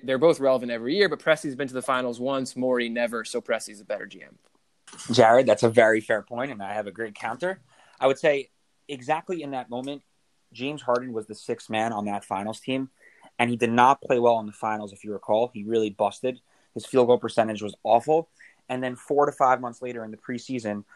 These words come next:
Speaker 2: they trade James Harden to none other than Daryl Morey. That's all I have to say.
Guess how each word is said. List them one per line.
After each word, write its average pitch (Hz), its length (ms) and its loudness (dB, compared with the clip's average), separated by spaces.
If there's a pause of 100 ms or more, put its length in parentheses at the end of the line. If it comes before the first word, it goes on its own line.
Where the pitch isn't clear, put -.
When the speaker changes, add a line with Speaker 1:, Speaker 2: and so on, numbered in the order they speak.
(140)
Speaker 2:
they 127 100 4
trade 120 460 4 (280)
James 131 300 -2
Harden 117 360 2
to 117 100 -10
none 123 280 0
other 117 240 0
than 101 240 -10 (220)
Daryl 107 500 0
Morey. 98 360 -10 (160)
That's - 120 -16
all 127 140 4
I 117 100 4
have 110 140 -4
to 113 80 -16
say. 98 300 -8